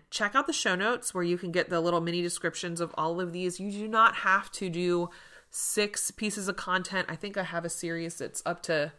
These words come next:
nine pieces of content. Some of mine, t-, they've been kind of built out over the years 'cause we keep repurposing and fleshing things out even more to make them more robust. But start with maybe three. Start with the opportunity,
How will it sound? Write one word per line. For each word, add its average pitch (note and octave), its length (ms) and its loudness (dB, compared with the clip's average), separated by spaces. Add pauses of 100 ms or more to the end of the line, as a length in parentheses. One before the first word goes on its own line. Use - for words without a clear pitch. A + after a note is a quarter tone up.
nine E3+ 440 0
pieces F#3 400 -4
of F3 140 -2
content. F3 560 0 (320)
Some A#3+ 220 6
of A#3+ 120 6
mine, G3+ 340 6
t-, - 120 -4 (240)
they've F3+ 260 2 (340)
been F3+ 260 2
kind F#3+ 200 2
of D#3 220 2 (460)
built G3 320 4 (100)
out F3+ 340 8
over F#3+ 240 4
the F#3 120 -2
years F#3+ 340 4
'cause E3 220 -2
we F3 160 -2
keep F3+ 320 -6 (500)
repurposing G3 840 2
and D3 180 -4
fleshing G3 540 0
things F#3 260 -4
out E3+ 200 8
even E3 220 -2
more D#3+ 220 4
to G3 80 0
make D#3+ 200 -4
them E3 120 -2
more D#3 160 2
robust. D#3 640 4 (760)
But B3 200 0
start C4 280 10
with C#4+ 140 -4
maybe A#3+ 240 0
three. - 500 -4 (360)
Start F#3 320 6
with F#3+ 100 0
the F3 140 0
opportunity, B3 880 0